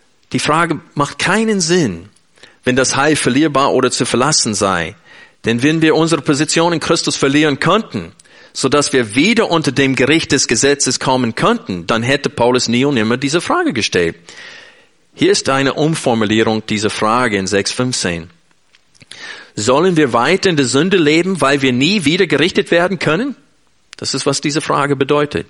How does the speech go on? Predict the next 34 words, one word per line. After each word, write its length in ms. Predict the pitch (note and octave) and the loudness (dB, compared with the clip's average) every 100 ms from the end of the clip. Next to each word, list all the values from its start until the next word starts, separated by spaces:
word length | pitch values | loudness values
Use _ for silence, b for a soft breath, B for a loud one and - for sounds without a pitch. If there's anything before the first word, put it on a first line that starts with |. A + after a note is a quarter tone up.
| _ - B B B B B B B _ _ - | _ -20 B B B B B B B _ _ -6
Und 140 | A2+ | -2
diese 160 | B2 C3+ | 0 0
Frage 320 | - G2 B2 | 2 2 2
ist 80 | B2 | 0
ähnlich 380 | G#2+ A#2+ C3 - | 0 0 0 -2
zu 260 | - B2 | -2 -2
der 180 | C3 G#2+ | 0 -2
Frage 420 | - G2 G2 A2 | 0 0 0 0
in 60 | B2+ | -4
Kapitel 300 | - A2+ A2 | -2 -2 2
sechs, 260 | G2 G#2+ | 2 0
Vers 240 | - A#2 A#2 | 0 0 0
eins. 520 | D3+ F3+ G2 - - _ | 0 0 0 -2 -4 _
Nämlich, 460 | - G2 G2+ B2+ C3 | -4 -2 2 0 -2
sollen 340 | G#2 A#2 C3+ C3+ | -2 0 2 0
wir 100 | A#2 | 0
weiter 320 | G#2 B2 C#3+ | 2 0 0
in 80 | D3 | 0
der 80 | B2+ | 0
Sünde 280 | A#2+ D#3 | 0 0
leben, 360 | D#3+ C#3 D3+ F3+ | 2 2 2 0
weil 140 | B2 | 0
unser 320 | A#2+ C3+ C3 A#2 | 2 2 2 0
Vater 420 | - A2+ C3 A2+ | 0 0 2 0
reich 380 | G#2 B2 D#3+ D#3 | 2 2 2 0
an 80 | |
Gnade 420 | C#3+ B2+ B2+ D#3 F3 | 0 0 2 2 2
ist 240 | D#3+ - | 2 0
und 180 | D#3+ - | -2 0
alle 240 | B2+ D#3 | 2 2
unsere 380 | E3 D#3 D3 B2+ | 2 2 2 2
Rechnungen 460 | A#2 C#3+ D#3+ E3+ E3 | 0 0 0 -2 -2
bezahlen 460 | D3+ B2+ A#2+ F3+ | 0 0 2 0
wird? 340 | F3 G#3 - | 0 -2 -4